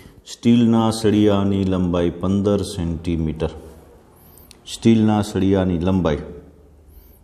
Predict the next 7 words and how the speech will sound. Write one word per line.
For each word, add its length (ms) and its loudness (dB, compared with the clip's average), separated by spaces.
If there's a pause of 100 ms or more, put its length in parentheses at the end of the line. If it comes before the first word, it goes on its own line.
(200)
પંદર 360 4
સેન્ટીમીટર. 640 -4 (680)
તાંબાના 520 4
સળિયાની 540 0
લંબાઈ 440 -2 (340)
દસ 160 0 (220)
સેન્ટીમીટર. 600 -2